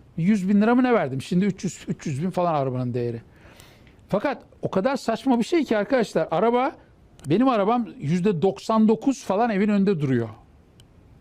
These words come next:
Ee, yüzde biri zamanın kullanıyorum ben arabayı. Hadi ben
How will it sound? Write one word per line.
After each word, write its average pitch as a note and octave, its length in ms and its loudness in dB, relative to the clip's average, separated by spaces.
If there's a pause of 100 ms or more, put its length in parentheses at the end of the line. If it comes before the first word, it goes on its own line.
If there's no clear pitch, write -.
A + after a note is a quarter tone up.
(640)
Ee, D3 280 -2
yüzde G3 340 0
biri A3+ 320 0
zamanın D3 380 0
kullanıyorum C3 560 -2
ben B2 120 -4
arabayı. B2 400 -6 (360)
Hadi A#3+ 300 -2
ben B3+ 240 0